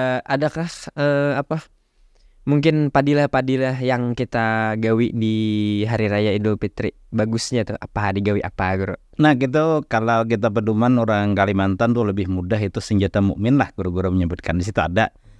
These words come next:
Speaker 2: bacaan, eh, apa, Subhanallah bihamdi, dan ada bacaan lain tuh,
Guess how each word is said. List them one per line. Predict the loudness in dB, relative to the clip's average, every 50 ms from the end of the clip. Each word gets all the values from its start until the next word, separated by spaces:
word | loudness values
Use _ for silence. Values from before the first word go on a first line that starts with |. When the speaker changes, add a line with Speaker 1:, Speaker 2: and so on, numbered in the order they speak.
| -18 -10
Speaker 2:
bacaan, | -6 -6 -4 -2 0 0 2 2 2 0 0 -2 -4 -8 _ -20 -20 -20 -20 -12 -8
eh, | -4 -2 -2 0 0 0 0 0 0 0 0 0 0 0 0 0 -2 -2 -2 -2 -4
apa, | -4 -6 -6 -2 -2 -2 -2 -4
Subhanallah | -8 -8 -6 -4 -2 0 0 0 2 2 0 0 0 -2
bihamdi, | -2 -4 -4 -2 0 0 0 0 0 0 -2 0 0 0 0 0
dan | 0 0 0
ada | 0 0 0 0 0
bacaan | 0 0 0 0 0 0
lain | 2 2 2 2 0 -2
tuh, | -4 -4